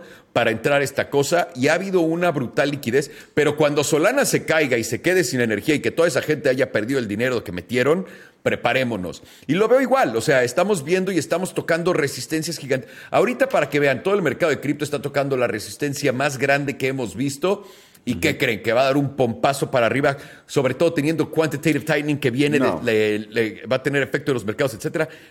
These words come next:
Speaker 1: No. Así que estamos viendo el mismo reflejo del mercado tradicional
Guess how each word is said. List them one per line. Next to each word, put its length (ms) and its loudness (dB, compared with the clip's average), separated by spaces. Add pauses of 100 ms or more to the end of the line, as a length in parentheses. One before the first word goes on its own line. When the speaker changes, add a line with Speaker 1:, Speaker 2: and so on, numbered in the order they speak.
Speaker 1:
No. 420 0 (200)
Así 260 0
que 540 0
estamos 340 0
viendo 460 0
el 160 0
mismo 320 0
reflejo 380 0
del 100 4
mercado 380 0
tradicional 880 -2